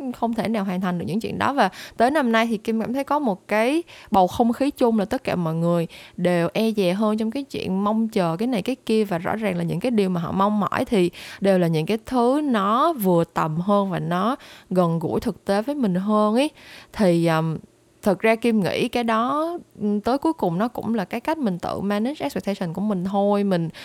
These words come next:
mong chờ điều gì ở cuộc sống này và mình có thể làm được gì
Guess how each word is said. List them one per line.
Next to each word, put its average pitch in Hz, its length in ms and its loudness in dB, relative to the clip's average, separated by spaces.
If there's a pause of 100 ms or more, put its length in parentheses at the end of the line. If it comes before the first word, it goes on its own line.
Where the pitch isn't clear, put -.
(200)
mong 202 220 2
chờ 180 200 2
điều 165 120 2
gì 160 220 0
ở 185 60 -2
cuộc - 220 -6
sống 262 280 -2
này 165 260 0
và 160 220 0
mình 156 300 0
có 240 220 0
thể 247 260 -2
làm 170 260 -2
được 165 220 -4
gì 160 280 0